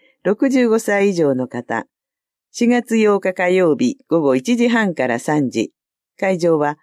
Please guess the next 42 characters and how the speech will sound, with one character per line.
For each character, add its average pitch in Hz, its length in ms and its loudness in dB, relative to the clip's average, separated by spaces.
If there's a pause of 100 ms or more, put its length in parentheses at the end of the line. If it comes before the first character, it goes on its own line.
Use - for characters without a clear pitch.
(140)
赤 240 260 -2
羽 208 260 0
会 180 260 -2
館 117 280 -4
四 147 220 -2
階 131 280 -4
小 143 260 0
ホ 147 200 -2
ー 110 40 2
ル 113 120 -4
で 123 140 -2
す。 - 180 -14 (1080)
内 147 240 0
容、 123 300 0 (680)
ご 185 160 2
っ 185 60 -8 (180)
く 269 120 0
ん 240 160 4
を 151 100 2
学 139 280 0
び、 127 220 -2 (240)
誤 170 140 2
嚥 240 180 2
性 214 280 0
肺 196 380 0
炎 113 200 0
を 107 40 -4
防 139 280 -2
ご 123 260 0
う。 - 80 -20 (720)
定 151 220 0
員 151 180 0
は 127 220 -2 (280)
申 202 160 0
し - 80 -6
込 196 120 -4
み 185 160 0
順 165 260 0
二 185 160 -2
十 123 200 0
五 127 140 -2
名。 113 300 -2